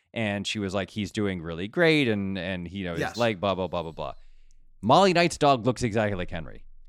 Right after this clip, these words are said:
Speaker 1: Exactly
Speaker 2: <laughs>
Speaker 1: like Henry. Molly Knight's dog has floppy ears and is a same color fur and is a blonde, is a scruffy, scruffy neck, just like Henry does.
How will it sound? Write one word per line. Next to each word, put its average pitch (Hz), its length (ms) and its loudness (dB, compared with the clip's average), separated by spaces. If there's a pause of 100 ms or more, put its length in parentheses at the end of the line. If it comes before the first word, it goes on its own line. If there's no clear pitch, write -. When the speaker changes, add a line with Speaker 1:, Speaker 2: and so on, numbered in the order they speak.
(220)
Speaker 1:
Exactly 120 1080 4 (140)
Speaker 2:
<laughs> - 140 -8
Speaker 1:
like 110 200 2
Henry. 98 360 -2 (280)
Molly 156 280 8
Knight's 175 260 4
dog 139 300 6
has 104 200 0
floppy 147 540 6
ears 131 400 4 (180)
and 101 140 -2
is 98 160 -2
a 98 140 0
same 147 320 2
color 165 360 6
fur 131 420 2 (200)
and 101 120 -4
is 98 120 -4
a 95 80 -2 (160)
blonde, 139 500 4
is 113 260 2
a 107 40 2
scruffy, 156 600 0
scruffy 131 500 0
neck, 123 340 0
just 135 260 2
like 139 140 0
Henry 120 240 2
does. 113 240 2